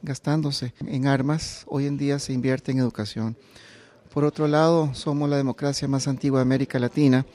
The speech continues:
razón por la cual nos da una estabilidad muy grande y que nos ha permitido poder trabajar en otros temas, como es el caso del ambiente, porque al tener una democracia consolidada, eso nos ayuda muchísimo a que este tema,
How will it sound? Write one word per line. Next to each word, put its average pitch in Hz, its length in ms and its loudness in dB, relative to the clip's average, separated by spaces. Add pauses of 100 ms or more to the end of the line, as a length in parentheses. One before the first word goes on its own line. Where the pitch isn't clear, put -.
razón 139 320 -2
por 151 120 -2
la 143 100 0
cual 151 320 2
nos 143 200 0
da 139 100 4
una 143 140 4
estabilidad 135 680 0 (240)
muy 143 180 0
grande 139 400 0 (800)
y 160 100 -6
que - 140 -4
nos 139 140 2
ha 151 80 6
permitido 170 640 4 (320)
poder 143 460 4
trabajar 135 500 2
en 147 140 2
otros 143 280 -2
temas, 160 440 2 (180)
como 127 120 -4
es 123 100 -12
el 120 100 -4
caso 143 280 -2
del 135 100 0
ambiente, 139 440 0 (800)
porque 147 460 2
al 143 120 -2
tener 139 220 2
una 165 140 4
democracia 160 680 2 (480)
consolidada, 135 680 2
eso 135 180 -2
nos 143 200 0
ayuda 131 240 2
muchísimo 131 680 -2
a 127 120 0
que 135 180 0
este 127 200 -2
tema, 127 360 0